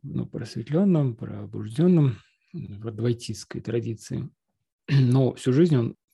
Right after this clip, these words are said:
как, просто как человек, он проработал, э, в банке, то есть он финансист такой профессиональный был. Прошел там от, м, должности какого-то клерка, самой низкой должности, до президента банка. Ну, а когда я уже к нему ездил, он уже был совсем старенький, там,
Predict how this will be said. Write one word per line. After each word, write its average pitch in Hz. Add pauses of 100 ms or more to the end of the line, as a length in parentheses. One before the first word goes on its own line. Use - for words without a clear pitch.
(120)
как, -
просто -
как -
человек, 151
он 110
проработал, 113
э, 98
в -
банке, 135 (320)
то -
есть -
он 135
финансист -
такой -
профессиональный -
был. - (460)
Прошел 113
там 90
от, -
м, -
должности 107
какого-то -
клерка, 151
самой 117
низкой 120
должности, 110
до 117
президента 113
банка. 101 (400)
Ну, 147
а 110
когда 117
я 135
уже 208
к -
нему 143
ездил, 120
он 147
уже 110
был 113
совсем -
старенький, 156
там, 117